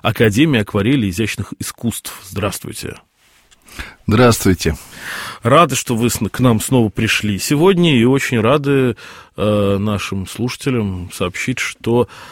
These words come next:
Speaker 1: э, мы всех приглашаем на выставку, которая состоится, которая откроется, вернее, от-, которая откроется, э, двадцать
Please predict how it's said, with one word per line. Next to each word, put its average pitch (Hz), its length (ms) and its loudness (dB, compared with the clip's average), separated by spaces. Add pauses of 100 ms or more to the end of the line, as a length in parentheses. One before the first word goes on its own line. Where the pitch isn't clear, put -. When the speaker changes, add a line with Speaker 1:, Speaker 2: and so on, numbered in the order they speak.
(420)
Speaker 1:
э, 127 380 4
мы 135 640 2
всех - 360 -2
приглашаем 110 680 0
на 107 120 2
выставку, - 580 -4
которая 113 540 -2
состоится, 104 720 -2 (180)
которая 131 320 6
откроется, 123 720 4
вернее, 95 380 -4
от-, 92 100 -8
которая 104 340 -2
откроется, 143 680 2 (340)
э, 117 460 6
двадцать 110 800 0